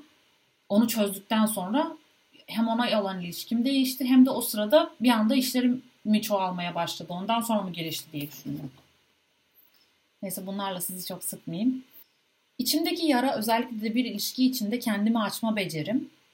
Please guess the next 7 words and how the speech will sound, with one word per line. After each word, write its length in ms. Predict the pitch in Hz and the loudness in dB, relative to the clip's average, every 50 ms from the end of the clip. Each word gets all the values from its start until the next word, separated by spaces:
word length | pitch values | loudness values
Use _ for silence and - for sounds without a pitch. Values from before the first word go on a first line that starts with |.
| _ _ _ _ _ _ _ _ _ - | _ _ _ _ _ _ _ _ _ 2
olmak 380 | 202 202 208 214 233 233 226 | 2 2 4 2 0 0 -2
üzere 340 | 196 180 175 180 233 254 247 - | -6 -6 -4 -2 -2 -4 -4 -4
yaşamımın 560 | 208 208 208 208 - 247 240 240 247 254 247 | -4 -2 -2 0 0 2 2 4 6 6 6
tüm 240 | 247 - 320 330 311 | 4 2 2 4 4
yönlerini 420 | 262 233 220 214 196 190 190 247 | 6 6 6 4 2 2 0 0
etkilemişti." 800 | 233 208 208 - - 196 185 180 180 175 - - - - 147 139 | 0 0 -4 -6 -8 -8 -6 -6 -6 -6 -8 -10 -10 -12 -12 -10
diyor 180 | 135 131 131 | -8 -8 -6